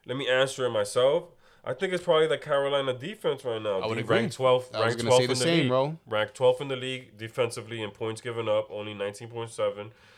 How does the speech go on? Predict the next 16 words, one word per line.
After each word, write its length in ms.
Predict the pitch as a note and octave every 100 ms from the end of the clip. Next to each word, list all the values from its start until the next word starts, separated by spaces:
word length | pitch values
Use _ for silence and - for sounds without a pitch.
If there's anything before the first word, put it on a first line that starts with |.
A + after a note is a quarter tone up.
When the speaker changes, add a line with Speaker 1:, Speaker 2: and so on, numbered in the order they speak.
| -
Speaker 1:
So 160 | - A#2
I, 180 | A#2 B2+ -
and 300 | B2 A#2 A2
they're 140 | A#2+
at 160 | D3 C#3+
home 360 | A#2+ B2+ B2+ A2+
here, 400 | A#2 A#2 A#2 B2+ _ _ _
a 80 | G#2
short 380 | G2+ - C#3 C#3
line. 540 | A#2+ A#2 A#2+ B2 C3 D3 _ -
I'm 120 | B2
kinda 220 | G3+ G3
leaning 260 | G3 G3+ G3
Carolina 600 | F#3+ G3 F#3 G#3+ B3+ F#3
here, 180 | C3+ A#2
man. 360 | A2+ C3 F3+